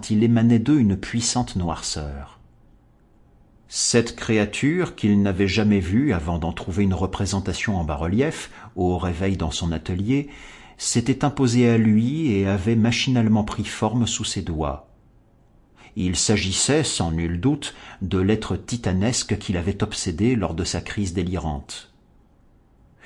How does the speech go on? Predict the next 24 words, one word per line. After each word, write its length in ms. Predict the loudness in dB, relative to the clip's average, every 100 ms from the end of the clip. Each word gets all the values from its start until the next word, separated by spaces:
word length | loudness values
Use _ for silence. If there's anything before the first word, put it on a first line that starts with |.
| -16 -14 -12 -4
Je 220 | 2 4
compris 440 | 4 2 0 0
vite 260 | 0 0 0
qu'en 160 | 2 6
dehors 320 | 6 6 2
de 120 | 0
quelques 380 | 0 0 2 2
notions 480 | 4 4 2 0 0
divulguées 480 | 0 0 2 2
par 160 | 2 -2
mon 220 | 0 2
oncle 320 | 2 2 -2
au 60 | -6
cours 220 | -4 -4
de 100 | -2
leur 160 | -4 -4
séance, 600 | -4 -2 -2 0 -2 -4 -10 -20 -20 -20 -20 _
il 200 | 4 6
ignorait 480 | 8 6 4 0 -4 -4
tout 200 | -4 0
de 100 | 0
la 140 | 0
secte 400 | -2 -2 -4 -8
secrète. 760 | -8 -8 -8 -10 -10 -16 -18